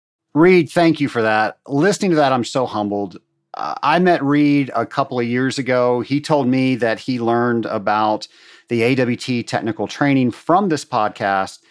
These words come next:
and then I got to meet Reed. And Reed and I have worked together quite a bit. Uh, he's a member of the mastermind group,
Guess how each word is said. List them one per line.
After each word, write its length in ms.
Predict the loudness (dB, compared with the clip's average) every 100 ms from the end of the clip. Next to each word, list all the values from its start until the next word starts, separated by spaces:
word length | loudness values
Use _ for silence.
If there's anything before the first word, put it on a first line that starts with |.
| _ _ -10
and 120 | -2
then 100 | 0
I 80 | 2
got 160 | 2 0
to 60 |
meet 260 | -2 -2 -2
Reed. 440 | -2 -2 -2 -4 _ _ _ _
And 520 | -4 -2 0 -2 0
Reed 180 | 2 2
and 100 | 2
I 120 | 2
have 240 | 0 -2
worked 260 | -2 -2 -4
together 500 | -6 -2 0 0 -4
quite 360 | -4 -2 -2 -2
a 40 |
bit. 400 | -4 -6 -6 -12 -16
Uh, 180 | -10 -10
he's 240 | -6 -2
a 40 | 0
member 260 | 0 0
of 40 | 0
the 60 |
mastermind 720 | 0 0 0 0 0 2 0 -2
group, 400 | -2 -2 -4